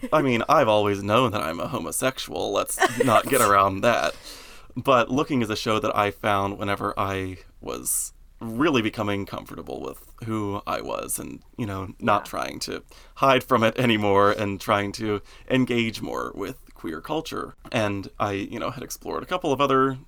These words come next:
Speaker 1: shows first and knew that Looking was a show about the gays and was like, "Well, maybe I'll like this." So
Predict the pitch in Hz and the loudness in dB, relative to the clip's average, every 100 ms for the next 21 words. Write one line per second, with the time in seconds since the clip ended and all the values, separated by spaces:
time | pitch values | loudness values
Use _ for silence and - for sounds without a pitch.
0 | - - 123 110 107 - - 113 123 - | -20 -12 -6 -6 -6 -10 -6 -4 -4 -6
1 | - 113 101 101 - - 107 107 104 - | -8 -6 -6 -8 -12 -6 -2 0 0 -2
2 | 117 123 113 76 80 - - - - - | -6 -8 -8 -6 -4 -4 -6 -8 -20 -20
3 | - - 110 - 107 104 104 - - 120 | -20 -10 -8 -6 -4 -2 -4 -8 -6 -4
4 | 69 - - 127 120 131 151 160 - 110 | -4 -6 -6 -4 -2 0 -2 -4 -4 -4
5 | 101 101 - - - 247 160 - 67 95 | -4 -8 -8 -10 -6 -6 -6 -6 -6 -4
6 | 101 294 220 175 - - - - - - | -4 -6 -4 -4 -4 -10 -18 -20 -20 -16
7 | - 123 110 107 107 | -2 0 2 0 -4